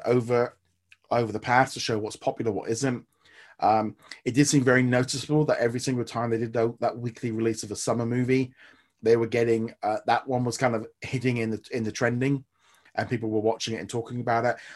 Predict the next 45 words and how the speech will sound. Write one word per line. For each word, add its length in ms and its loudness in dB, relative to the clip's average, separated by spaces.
I 80 2
think 300 0
we 120 2
will 260 0
see 300 0
that 220 0
continue 460 -2
to 80 -4
be, 320 -4
um, 300 2
they, 240 4
just 220 0
the 60 8
way 160 8
that 120 6
they 100 4
reorganized 920 6
all 300 6
of 80 6
the, 280 2
'cause 160 2
the 80 10
le-, 280 10
the 80 4
legacy 420 4
content 380 2
that 160 0
was 180 -2
coming 380 -2
to 80 -8
Disney 260 -6
Plus 300 -2
over 220 -2
the 100 -4
last, 340 -2
or 140 -8
i-, 160 -2
in 100 -2
the 80 -2
two 180 4
years 440 2
after 420 0
it, 160 -2
it 180 -2
launched, 580 -4